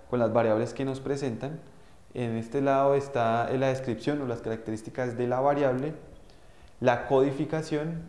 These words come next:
y aquí debemos decir el tipo de variable. El tipo de variable, si es, eh, cuantitativa o cualitativa,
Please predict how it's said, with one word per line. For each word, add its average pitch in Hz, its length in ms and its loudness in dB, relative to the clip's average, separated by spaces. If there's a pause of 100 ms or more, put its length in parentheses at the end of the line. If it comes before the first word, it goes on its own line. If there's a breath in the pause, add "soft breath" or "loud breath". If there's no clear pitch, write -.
y 180 240 -2
aquí 131 220 -4
debemos 127 340 0
decir 131 340 -4
el 127 200 -4
tipo 139 240 0
de 131 60 6
variable. 123 340 4 (800 loud breath)
El - 40 -20
tipo 135 220 0
de 156 60 8
variable, 120 360 4
si 120 240 2
es, 120 300 2
eh, 151 320 0
cuantitativa 127 680 0
o 120 200 0
cualitativa, 143 640 -4